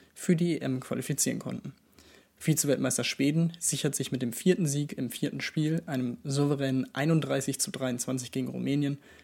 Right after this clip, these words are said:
das Ticket für die Endrunde. Sicher dabei ist auch Norwegen, dank eines sechsunddreißig zu siebzehn Kantersieges gegen Lettland. Dänemark erzittert sich hingegen mit einem dreißig zu neunundzwanzig gegen die Schweiz,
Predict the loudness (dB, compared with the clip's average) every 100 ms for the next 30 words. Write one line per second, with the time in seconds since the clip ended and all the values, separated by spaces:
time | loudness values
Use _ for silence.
0 | _ 0 2 0 -2 -4 -6 -2 -2 -2
1 | -4 -6 -6 -12 _ _ -20 -20 _ -2
2 | 4 4 4 2 2 2 0 0 -2 2
3 | 2 2 -6 -8 _ -20 -20 _ 2 2
4 | 2 -2 0 0 0 2 4 4 4 2
5 | 0 -2 0 -2 -4 -2 -2 -2 -2 -2
6 | -4 -6 _ -2 2 2 0 -4 -6 -12
7 | _ _ _ _ _ _ 0 2 4 2
8 | 0 0 2 2 2 0 0 2 4 2
9 | 0 0 0 0 0 2 2 2 0 0
10 | 0 2 4 2 0 -2 -2 -2 -2 -2
11 | -2 -4 -2 0 0 -4